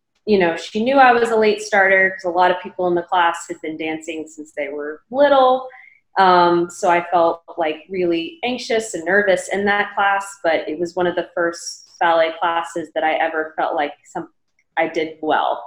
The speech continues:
and that something made sense. And then post-college started delving into ballet a little bit more and had a amazing instructor who was trained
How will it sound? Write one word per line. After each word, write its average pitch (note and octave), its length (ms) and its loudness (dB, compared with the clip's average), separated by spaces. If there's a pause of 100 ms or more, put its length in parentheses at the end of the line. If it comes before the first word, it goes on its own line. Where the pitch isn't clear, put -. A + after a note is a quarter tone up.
(200)
and E3 140 -6
that - 160 -8
something D3 680 -10
made C3+ 220 -10
sense. - 500 -14 (400)
And E3+ 140 0
then E3+ 280 -2
post-college G3+ 720 2
started F3 400 2
delving E3+ 420 2
into E3+ 200 -4
ballet D#3+ 360 2
a D#3+ 100 0
little E3+ 220 -2
bit F#3+ 180 2
more F#3+ 460 -4 (580)
and F#3 220 -2
had F#3+ 200 4
a E3+ 320 4 (300)
amazing F#3 440 0
instructor F3 480 -2
who E3+ 180 -6
was E3+ 180 -8
trained E3 520 -8